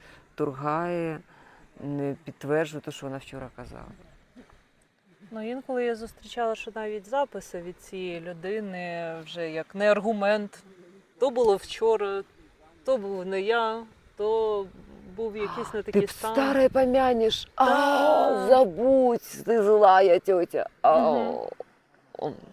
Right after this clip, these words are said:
Speaker 1: перехожу на російську, коли злюсь. Бо воно мене бісить. А я видихаю. І по факту йде, коли людина каже: такі фрази, вона народна мудрість.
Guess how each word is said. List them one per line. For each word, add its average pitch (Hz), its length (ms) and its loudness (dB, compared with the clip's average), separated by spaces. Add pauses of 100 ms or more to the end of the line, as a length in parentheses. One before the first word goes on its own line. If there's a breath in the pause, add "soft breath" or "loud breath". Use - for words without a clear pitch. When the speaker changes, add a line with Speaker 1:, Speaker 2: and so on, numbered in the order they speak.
(160)
Speaker 1:
перехожу 175 360 -4
на 160 100 0
російську, 165 420 -6
коли 143 260 -8
злюсь. - 300 -12 (760 loud breath)
Бо 143 160 -2
воно 143 180 -2
мене 147 180 -6
бісить. - 360 -12 (1200)
А - 80 -6
я 139 160 2
видихаю. - 480 -6 (840 loud breath)
І 165 100 -4
по 185 100 0
факту 233 380 2
йде, 185 300 2
коли 170 380 0
людина 151 880 -4
каже: 135 720 -8 (880 loud breath)
такі - 240 -8
фрази, 214 440 -4
вона 165 260 -4
народна 180 420 -4
мудрість. 143 560 -12